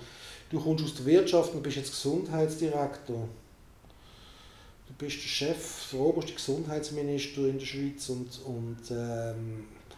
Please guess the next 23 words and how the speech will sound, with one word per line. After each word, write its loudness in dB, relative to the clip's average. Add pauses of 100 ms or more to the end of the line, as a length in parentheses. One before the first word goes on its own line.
kommst -10
aus -14
der -8
Wirtschaft. -4 (440)
Für -14
die 0
muss -4
doch -8
immer 0
irgendwie 2
rentieren. 2 (420)
Ich 6
mache 8
dir -2
keinen 2
Vorwurf, 8
ich -4
weiss, 6
dass 0
das -2
System 4
so -2
funktioniert. 2